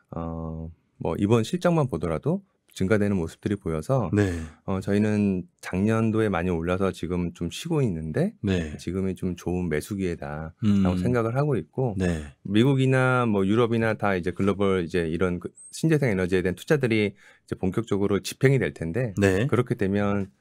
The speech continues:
Speaker 1: 어, 이 기업들의 실적도 같이 올라갈 거라고 보고 있습니다.
Speaker 2: 네.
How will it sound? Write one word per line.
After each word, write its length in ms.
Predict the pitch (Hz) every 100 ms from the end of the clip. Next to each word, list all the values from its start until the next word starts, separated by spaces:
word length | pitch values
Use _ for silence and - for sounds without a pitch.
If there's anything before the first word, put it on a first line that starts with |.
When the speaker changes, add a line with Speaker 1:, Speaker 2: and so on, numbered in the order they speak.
| _ -
Speaker 1:
어, 60 | 90
이 180 | 95 104
기업들의 640 | - 95 90 _ 92 92
실적도 640 | 92 147 131 127 - 85 87
같이 320 | - - 113
올라갈 420 | 92 87 90 87
거라고 460 | - 85 82 82 82
보고 280 | 85 92 101
있습니다. 340 | - 95 98
Speaker 2:
네. 260 | 95 92